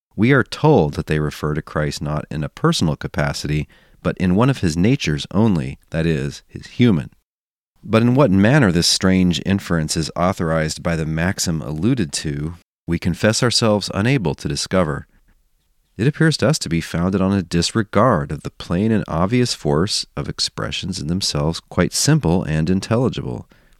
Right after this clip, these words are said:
If language is capable of a definite sense, and we know anything about the laws of reasoning, the legitimate inference to be drawn from the above-mentioned assertions is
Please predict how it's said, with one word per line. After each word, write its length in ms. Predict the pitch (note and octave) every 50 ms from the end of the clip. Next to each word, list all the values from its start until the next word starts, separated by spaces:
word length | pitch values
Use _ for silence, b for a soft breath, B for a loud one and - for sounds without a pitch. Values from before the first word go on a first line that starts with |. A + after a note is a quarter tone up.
| b
If 180 | b C#2 - -
language 340 | D2 D#2 E2 F2 G2 G#2 G2
is 160 | G2+ G2 -
capable 560 | - - G2+ G2 - - G2+ G#2 G#2+ A2 G#2
of 80 | F#2 D2+
a 60 | D2+
definite 440 | - - D#2 - - F#2 F2+ - -
sense, 600 | - - A2 A#2 G#2+ E2+ F#2 - - - - - -
and 120 | - D#2 D#2
we 100 | E2+ F2
know 120 | F#2+ F#2+
anything 380 | G2+ G#2+ A#2 - - A#2 A#2 A2+
about 240 | G#2 G#2+ A2 -
the 80 | - G2+
laws 400 | D#2+ D2 D2 D#2+ F2+ F#2+ G2+ G#2+
of 160 | G#2+ F#2 G#2
reasoning, 500 | A#2 C3 B2+ G#2 F2 D2+ D2+ D#2 E2 F2 - b b b b
the 100 | D#2 D2+
legitimate 460 | D#2 D#2 - E2+ F2 G2 G#2 F#2+ -
inference 340 | - B2 - - F2+ D#2 -
to 100 | - -
be 80 | E2
drawn 360 | C#2+ - D2+ D#2 E2 E2+ E2+
from 160 | E2 - D2+ C2+
the 100 | B1 B1+
above-mentioned 760 | C2+ - - E2 F2+ F#2+ F#2+ F#2+ F2+ F#2 F#2+ - A2 G#2
assertions 720 | G#2+ A2 - - - C3+ D3 C#3 - - C#2+ D2 D2 - -
is 460 | - G#2 A2 F2 D2 C#2+ D#2 E2+ -